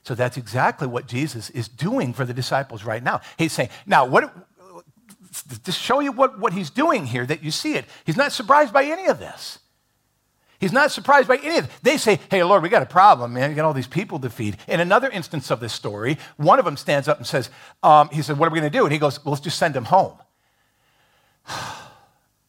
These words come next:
Nice idea, you cruel, nasty dude. We can't send them home. They're gonna die along the way. You feed them. So they have to go back. So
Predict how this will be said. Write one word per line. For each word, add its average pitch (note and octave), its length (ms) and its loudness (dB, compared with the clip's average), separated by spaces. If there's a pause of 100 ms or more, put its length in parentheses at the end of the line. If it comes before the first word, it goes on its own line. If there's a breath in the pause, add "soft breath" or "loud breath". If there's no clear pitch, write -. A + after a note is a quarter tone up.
Nice C3+ 320 -2
idea, C3+ 480 0
you G2+ 220 -12
cruel, G2+ 420 -10
nasty G2+ 440 -8
dude. G#2 420 -6 (580)
We - 80 -8
can't - 220 -2
send C#3 240 -2
them B2+ 80 -6
home. D3 160 2
They're A3+ 100 2
gonna G3+ 140 2
die C#4 240 6
along F3 320 8
the C#3+ 80 0
way. A#2+ 360 2 (680)
You A#2+ 200 -6
feed D#3+ 280 -6
them. G2+ 160 -10 (680)
So B2 120 -10
they G#2 100 -4
have C#3 120 -2
to D#3 60 -12
go F3+ 160 0
back. - 580 -6 (1040)
So C3+ 420 2